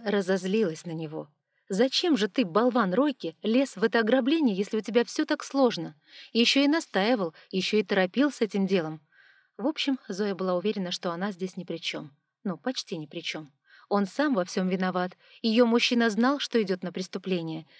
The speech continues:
знал, что рискует, и мог бы догадаться, чем все закончится в случае неудачи. Так что... Девушка в глубине души, конечно, понимала, что не найди она его на смотровой площадке,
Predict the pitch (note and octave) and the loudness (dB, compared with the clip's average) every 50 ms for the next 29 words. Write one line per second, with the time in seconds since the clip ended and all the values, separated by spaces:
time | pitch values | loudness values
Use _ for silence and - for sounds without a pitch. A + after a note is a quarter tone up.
0 | - - - F#3 F3+ G3 F#3+ G3 G#3+ G#3 - - B3+ B3 C4 - - - - D4+ | -18 -8 -6 -2 0 2 2 2 2 0 0 2 2 2 2 0 -2 -4 -2 0
1 | C4+ F#3+ D#3 - - _ _ _ _ B3 A#3 A3 A3 A3 G#3 F#3+ A#3+ G#3 B3 A#3+ | 0 0 -2 -4 -12 _ _ _ _ 2 2 4 4 2 2 2 2 2 2 2
2 | C4+ D4 B3+ A3+ F3+ E3+ - - - E3 - - F#3 F3+ - F#3+ F3 F#3 F3+ F3 | 2 0 0 0 -2 -2 -4 -8 -8 -8 -8 -8 -8 -6 -6 -4 -4 -4 -4 -2
3 | - F3+ F3+ F3+ - - F#3 F3+ - - F3 F3 - - F#3 F3+ F3+ F3 F3 E3 | -4 -6 -6 -6 -10 -12 -12 -12 -8 -10 -8 -8 -6 -6 -4 -4 -4 -4 -4 -6
4 | F3 E3+ F3+ - - D#3+ - _ _ - A#3 C#4 - - - - - - C#4 C#4 | -6 -6 -6 -10 -10 -12 -16 _ _ -6 -6 -6 -4 -4 -4 -4 -4 -4 -6 -6
5 | C4+ - _ _ _ _ _ _ _ _ _ _ _ _ _ _ _ _ _ _ | -6 -10 _ _ _ _ _ _ _ _ _ _ _ _ _ _ _ _ _ _
6 | _ _ _ _ _ _ - G#3+ B3 B3+ A#3+ - - - F#3+ F#3 G3 G#3 F#3 G#3 | _ _ _ _ _ _ -4 0 0 2 0 0 -4 -6 -6 -2 -2 -2 -2 -2
7 | G3 G3+ G3+ E3+ G#3+ G3 - F#3+ F3+ - F3 F3 G3 G#3 - - F#3 - - F#3 | -2 -2 -2 -4 -4 -4 -4 -6 -6 -8 -6 -6 -4 -4 -4 -6 -6 -6 -4 -4
8 | F#3 F#3 F3+ F3 E3+ E3 E3+ E3+ - - - F3+ F3 F3 F3 F3+ E3+ F#3 A3+ A3 | -2 -2 -2 -2 -4 -4 -6 -8 -10 -8 -8 -8 -4 -4 -4 -4 -2 -2 -2 0
9 | F#3+ F#3+ G3 G3 F#3 E3+ F#3 F3+ F3+ - - F3+ - F3+ F3 E3+ F#3 F#3+ - F3 | 0 0 0 0 0 -2 -4 -4 -4 -4 -6 -6 -4 -4 -2 -2 -2 -4 -4 -6
10 | E3 E3 - - F#3 F3+ G#3 - _ - - | -8 -6 -8 -4 -4 -4 -4 -6 _ -20 -20